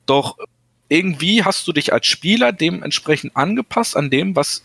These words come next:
E A dir vorgegeben hat. Heute ist es ja wirklich so, müssen wir auch offen und ehrlich zugeben,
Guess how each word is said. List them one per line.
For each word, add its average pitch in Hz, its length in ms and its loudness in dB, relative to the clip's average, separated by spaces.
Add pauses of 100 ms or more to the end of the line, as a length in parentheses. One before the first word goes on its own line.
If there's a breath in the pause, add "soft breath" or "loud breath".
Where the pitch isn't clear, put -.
E 120 180 0
A 120 160 2
dir 190 140 0
vorgegeben 110 640 0
hat. - 160 -8 (300)
Heute 139 280 2
ist 214 160 2
es 208 140 0
ja 156 160 2
wirklich 156 240 0
so, 143 120 -2
müssen 131 280 -2
wir 117 100 4
auch - 140 -2
offen 127 240 -4
und 110 120 -4
ehrlich 107 260 0
zugeben, 170 520 -2